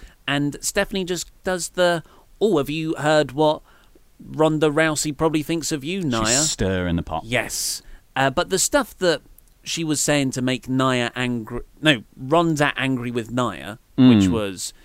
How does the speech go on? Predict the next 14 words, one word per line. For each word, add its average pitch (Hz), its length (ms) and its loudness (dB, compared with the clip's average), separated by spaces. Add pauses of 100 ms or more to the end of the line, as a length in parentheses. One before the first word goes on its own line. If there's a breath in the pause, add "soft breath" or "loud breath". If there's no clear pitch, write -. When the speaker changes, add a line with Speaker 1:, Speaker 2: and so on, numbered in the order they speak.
(140 soft breath)
Speaker 1:
you - 80 -10
know, 95 100 -10
"Ronda's 113 460 -4
undeserving 104 680 -6
of 101 80 -12
a 98 80 -10
shot." - 720 -8 (280 soft breath)
Speaker 2:
Nia's 90 320 2
Speaker 1:
Uh, 90 40 -4
Speaker 2:
just - 180 -4
using 87 300 -2
you 85 100 -2
to 76 140 -14
get 82 240 -8